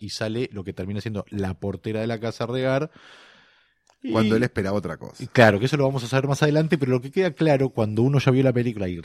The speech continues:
Speaker 1: y uno vuelve a revisar este comienzo es cómo Bruno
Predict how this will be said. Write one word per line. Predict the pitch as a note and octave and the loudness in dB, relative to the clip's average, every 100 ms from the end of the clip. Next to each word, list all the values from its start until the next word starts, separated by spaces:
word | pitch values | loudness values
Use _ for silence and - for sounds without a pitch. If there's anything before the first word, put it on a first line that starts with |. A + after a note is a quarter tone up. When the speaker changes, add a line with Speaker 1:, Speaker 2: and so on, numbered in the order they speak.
| E2 F#2+ | -14 -14
Speaker 1:
y | G#2 F#2+ | -6 -4
uno | A#2 G#2+ | -2 -4
vuelve | F#2+ C#3 C3+ E2 | 0 0 2 0
a | |
revisar | E2 E2 A2 | -2 -4 -4
este | G#2+ A2+ | -4 -4
comienzo | A#2+ B2 B2+ B2+ | -4 -4 -4 -6
es | B2 | -4
cómo | - C#3 B2 | 0 2 2
Bruno | B2+ C3+ C#3 | 0 0 -2